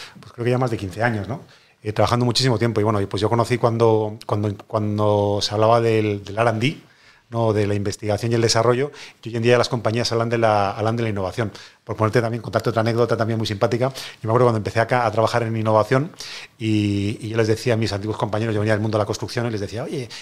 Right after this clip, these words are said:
que me voy a trabajar en una empresa en investigación", ¿no? Y cogían y me quedaban mirando así y me decían, "¿En investigación? Pero si quien investiga es la policía".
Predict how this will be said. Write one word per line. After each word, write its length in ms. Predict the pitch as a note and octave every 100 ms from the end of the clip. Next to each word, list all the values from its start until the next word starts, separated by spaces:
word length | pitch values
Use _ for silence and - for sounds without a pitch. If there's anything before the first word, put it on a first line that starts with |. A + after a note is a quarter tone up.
| -
que 80 | -
me 60 | G#2
voy 80 | A#2+
a 60 |
trabajar 240 | D#3+ D3 D#3
en 40 |
una 80 | D3
empresa 420 | C3+ D3+ - G#3 - - -
en 100 | A2
investigación", 800 | A2 G#2 - G#2+ F#2 C3+ G#2 A2+
¿no? 120 | - _ _ _ _ -
Y 60 |
cogían 220 | A#2 A2+ C#3+
y 40 |
me 40 |
quedaban 200 | A2 B2
mirando 240 | E3 D3+ C#3+
así 140 | -
y 40 | F#3+
me 80 |
decían, 380 | C3+ - A2+ A2 _
"¿En 100 | G#2
investigación? 600 | G2+ F#2 - G2 - A#3 _ _ _ _ _ _ _ _ _ -
Pero 140 | G#2+
si 120 | -
quien 140 | G2+ G2+
investiga 360 | G2 - A#2+
es 40 | D#3
la 80 | C3+
policía". 400 | G2 F#2 B3